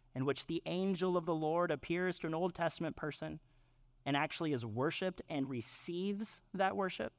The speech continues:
A lot of times, a natural reaction for a human when seeing an angel is to bow down and worship. And if it's not, if it is not the pre-incarnate Christ, they say, "Stop, do not do that. That is breaking of one of the Ten Commandments. You shall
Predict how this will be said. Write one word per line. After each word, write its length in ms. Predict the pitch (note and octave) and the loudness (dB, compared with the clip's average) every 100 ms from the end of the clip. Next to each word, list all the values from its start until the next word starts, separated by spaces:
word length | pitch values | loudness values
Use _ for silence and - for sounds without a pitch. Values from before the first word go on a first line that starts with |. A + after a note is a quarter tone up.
| _ - - _ - - - - | _ -20 -20 _ -20 -20 -20 0
A 40 | C#3+ | 4
lot 120 | E3+ | 4
of 60 | |
times, 240 | F3 E3 D#3+ | 4 2 2
a 40 | |
natural 380 | D3+ D3 D#3+ E3+ | 2 2 2 0
reaction 540 | D#3+ D3+ D#3+ - E3 D#3 | 2 4 2 0 -4 -2
for 180 | D3+ | -2
a 60 | C3+ | -2
human 360 | - D#3+ D#3 D3+ | 0 0 0 0
when 120 | C3 | 0
seeing 240 | D#3+ D#3+ | 0 2
an 80 | C#3+ | 2
angel 440 | D3 D#3 D#3 D3 | 2 0 0 0
is 180 | C3+ B2+ | -2 -4
to 100 | - | -6
bow 320 | A#2+ D3+ D#3+ | 0 2 2
down 240 | D#3+ D#3 D#3 | 2 0 0
and 140 | C#3 | 0
worship. 440 | C#3+ D3+ - D#3+ D3 | 0 0 0 -2 0
And 140 | C#3+ | 0
if 180 | C#3+ C3+ | 0 -2
it's 160 | C3 | -2
not, 220 | C#3+ D3 - | 0 0 0
if 160 | D3 | -2
it 100 | D#3 | -2
is 120 | C#3 - | -2 0
not 320 | D#3+ F#3 - | 4 4 2
the 80 | E3+ | -2
pre-incarnate 580 | F3+ E3+ C#3 E3+ D#3+ | -2 0 0 0 0
Christ, 360 | - D3+ F3 - - - - | 0 0 0 -4 -20 -20 -4
they 100 | C#3 | -2
say, 260 | C3+ C#3+ A#2 | 0 0 -2
"Stop, 640 | - - - D3 G3 - - _ _ _ - | -2 -4 0 0 -2 -6 -20 _ _ _ -6
do 120 | C#3+ E3+ | 2 4
not 300 | E3+ C3+ B2 | 4 0 0
do 160 | D3 | 2
that. 400 | F#3 G#3 - - - _ _ _ - | 4 2 0 -12 -16 _ _ _ -2
That 100 | C3 | -2
is 80 | A2+ | 0
breaking 580 | A2 C3+ E3 F#3 F#3+ D#3 | 2 2 2 0 0 0
of 100 | C#3+ | 2
one 100 | D3 | 0
of 60 | |
the 80 | C#3 | 0
Ten 200 | - D3+ | -2 -2
Commandments. 460 | - C#3+ D3+ D#3 C#3 | 0 0 0 0 -2
You 80 | |
shall 260 | B2 C#3 | -2 -2